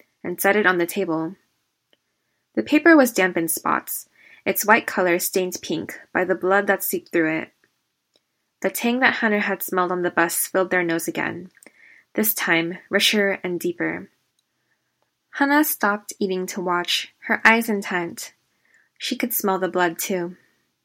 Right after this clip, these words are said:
They unwrapped the paper to reveal hearts, kidneys, slices of liver, and other organ meats, raw and glistening.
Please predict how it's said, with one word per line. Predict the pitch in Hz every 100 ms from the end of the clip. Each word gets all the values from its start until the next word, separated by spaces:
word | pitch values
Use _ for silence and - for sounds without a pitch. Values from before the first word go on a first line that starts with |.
| _ _ _ _ _ _ _ _ _ _ -
They | 226
unwrapped | 214 214 262 -
the | 240
paper | - 226 185 175
to | - 202
reveal | 190 185 180
hearts, | 185 196 185 - - - _ _ -
kidneys, | - 190 170 180 - -
slices | - - 214 240 220
of | 202
liver, | 190 180 165 170 - _ _ -
and | 185 -
other | 196 202
organ | 190 185 175 165
meats, | 165 - - - -
raw | 185 185
and | 180 170
glistening. | 190 185 170 165 190